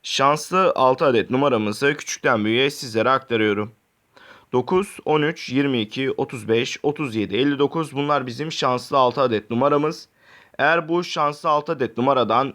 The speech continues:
iki, üç, dört, beş ve altı bilirseniz bildiğiniz sayı büyüklüğünde ikramiye kazanabilirsiniz. Süper Loto oyununun kolon bedeli, e, üç liradır.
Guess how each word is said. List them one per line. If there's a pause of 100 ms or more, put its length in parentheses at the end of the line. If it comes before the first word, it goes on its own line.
iki, (120)
üç,
dört,
beş
ve
altı
bilirseniz (560)
bildiğiniz
sayı
büyüklüğünde
ikramiye
kazanabilirsiniz. (460)
Süper
Loto
oyununun
kolon
bedeli,
e,
üç
liradır.